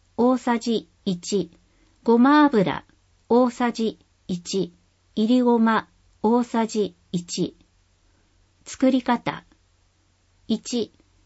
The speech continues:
人参をピーラーなどで薄切りにする。二、人参の半分と白菜、塩コショウを振った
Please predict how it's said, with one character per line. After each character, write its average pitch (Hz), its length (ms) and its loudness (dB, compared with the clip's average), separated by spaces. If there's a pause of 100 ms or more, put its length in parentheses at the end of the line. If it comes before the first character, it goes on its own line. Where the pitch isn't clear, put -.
(240)
人 277 260 8
参 277 360 4
を 254 260 0
ピ 320 220 2
ー - 20 0
ラ 269 200 2
ー - 20 -2
な 226 180 0
ど 196 100 0
で 165 120 2
薄 175 260 0
切 196 100 -2
り 190 120 0
に 185 140 2
す 165 180 -4
る。 156 200 -2 (840)
二、 226 260 0 (720)
人 269 320 6
参 277 280 2
の 269 120 4
半 254 320 2
分 262 240 2
と 156 280 -2
白 180 300 -6
菜、 190 340 -6 (600)
塩 269 220 4
コ 269 180 0
シ 311 160 -4
ョ 311 60 0
ウ 302 60 2
を 247 120 2
振 - 140 -10
っ - 20 -20 (160)
た 185 220 2